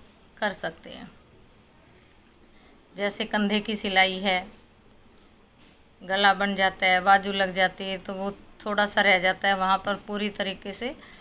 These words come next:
मशीन नहीं जा पाती है। तो हम जो है इसको इस प्रकार से, ये देखिए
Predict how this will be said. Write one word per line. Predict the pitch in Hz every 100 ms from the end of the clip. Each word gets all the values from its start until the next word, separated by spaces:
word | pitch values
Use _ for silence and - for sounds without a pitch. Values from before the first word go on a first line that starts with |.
| - -
मशीन | 202 208 233 220 214
नहीं | 202 208 233
जा | 208 180
पाती | 180 175 190 190
है। | 220 262 - - _ _ _ _ -
तो | 208
हम | 208 226 226
जो | 196
है | 175 214 233
इसको | 208 - 247 247
इस | 247 240
प्रकार | - 196 - 185 185
से, | 247 262
ये | 220
देखिए | 190 180 - 254